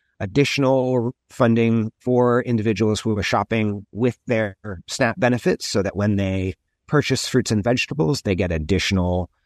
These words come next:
money to spend on fruits and vegetables or other snap items.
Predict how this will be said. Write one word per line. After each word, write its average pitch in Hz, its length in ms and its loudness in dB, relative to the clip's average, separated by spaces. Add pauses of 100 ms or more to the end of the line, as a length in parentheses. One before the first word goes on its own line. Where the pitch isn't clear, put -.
(140)
money 101 460 2
to - 160 -4
spend 92 260 0
on 90 160 -2
fruits 98 220 -4
and 92 100 -4
vegetables 87 540 -4
or 80 460 -2
other 87 260 -2
snap 90 340 -4
items. 127 460 0